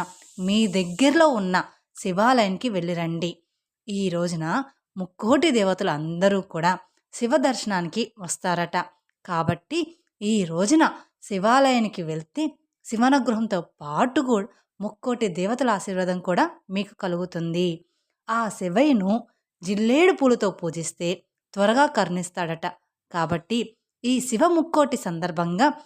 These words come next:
ఈ శివయ్యకు జిల్లేడు పూలు సమర్పించి భక్తితో నమస్కారం చేసుకుంటే చాలు, మీరు కోరిన కోరికలన్నీ కూడా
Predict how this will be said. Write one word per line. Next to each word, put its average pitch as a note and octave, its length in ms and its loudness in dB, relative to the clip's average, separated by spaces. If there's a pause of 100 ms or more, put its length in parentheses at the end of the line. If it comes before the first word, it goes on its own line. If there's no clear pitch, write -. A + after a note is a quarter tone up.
(260)
ఈ B3 180 0
శివయ్యకు A#3+ 640 2 (400)
జిల్లేడు G#3+ 440 2
పూలు A#3 260 0
సమర్పించి F#3 680 -2 (440)
భక్తితో B3+ 540 0
నమస్కారం F#3+ 560 0
చేసుకుంటే E3 640 -6 (360)
చాలు, E3+ 420 0 (480)
మీరు G#3 240 0
కోరిన C#4+ 460 4
కోరికలన్నీ G3 880 0
కూడా F3 300 2